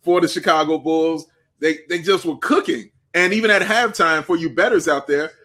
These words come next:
like, the line had, was, was the Bulls to win by fourteen. That was the line. And then the Spurs said, "Oh, no, we, we don't do lines. We don't, we don't do that stuff. We're in San Antonio. We walk on the Riverwalk. We don't gamble.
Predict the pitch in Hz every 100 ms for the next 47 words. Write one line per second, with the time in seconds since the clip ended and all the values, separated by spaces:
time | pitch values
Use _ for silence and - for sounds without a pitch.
0 | _ _ - 156 160 170 170 220 220 185
1 | 180 202 - 165 - - 165 156 - _
2 | 135 _ 143 151 190 240 - 160 190 185
3 | 170 - 262 262 - 330 381 196 - _
4 | _ _ _ _ - 285 254 277 269 339
5 | 311 147 - _ _ _ - 214 254 277
6 | 254 247 - 214 - 269 269 - 269 233
7 | 233 220 254 254 208 220 233 - _ _
8 | _ _ _ - 226 220 240 226 220 220
9 | 240 175 131 127 170 180 175 175 175 175
10 | 170 175 156 127 - 131 127 147 151 156
11 | 151 147 170 160 135 123 143 156 151 143
12 | 131 151 139 123 120 117 139 135 131 135
13 | 107 110